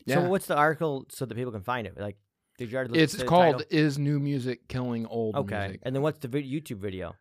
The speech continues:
Speaker 1: Rick Beato, if you look him up on YouTube, he has, if you wanna learn how to play guitar, I would recommend going to him.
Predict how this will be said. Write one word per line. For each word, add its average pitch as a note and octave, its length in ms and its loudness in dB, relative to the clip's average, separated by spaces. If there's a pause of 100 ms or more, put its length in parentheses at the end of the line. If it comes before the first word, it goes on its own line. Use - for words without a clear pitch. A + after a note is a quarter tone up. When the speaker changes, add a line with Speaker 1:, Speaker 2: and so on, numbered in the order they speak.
(160)
Speaker 1:
Rick D#3+ 420 -2
Beato, C#3 920 2 (260)
if B2 180 -6
you C3+ 140 -2
look D3+ 220 -2
him C3 120 -2
up B2+ 220 -4
on A#2+ 220 0
YouTube, B2 600 -4 (180)
he B2 320 -4
has, A2+ 520 -4 (540)
if C#3+ 160 2
you F#3 80 4
wanna A3+ 160 8
learn F#3 140 4
how E3 60 2
to D3 60 0
play C3+ 140 2
guitar, G#2+ 540 -2 (440)
I B2+ 140 4
would A#2+ 140 -2
recommend G#2+ 280 -2
going F#2+ 180 -10
to - 40 -18
him. - 200 -20